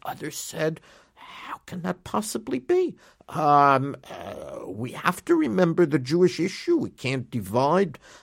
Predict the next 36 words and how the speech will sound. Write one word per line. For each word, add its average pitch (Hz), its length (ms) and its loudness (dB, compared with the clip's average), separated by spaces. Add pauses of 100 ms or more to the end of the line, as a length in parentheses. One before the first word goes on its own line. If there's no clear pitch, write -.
(160)
um, 127 520 6
a-, 120 200 -4
our 117 140 2
Jewish 127 520 0
selves 139 420 4
from 120 100 -2
our 101 220 2
American 208 600 4
selves. 175 420 4
How 185 200 6
can 175 240 2
we 147 120 4
vote, 127 460 4 (420)
uh, 127 200 -2
for 123 240 0
a 120 60 4
man 127 440 4
who 117 160 0 (160)
did 131 220 -2
that 107 420 -2
to 117 100 -4
the 123 120 -2
Jews?" 151 600 0 (500)
Um, 135 500 6 (540)
uh, 101 320 -4
and, 143 260 0
and 165 240 0
the 185 60 -4
debate, 180 540 4
uh, 131 180 4
quite - 380 0
fiercely 220 560 0
went 120 500 0
back 110 300 0
and 113 100 -2
forth, 247 520 6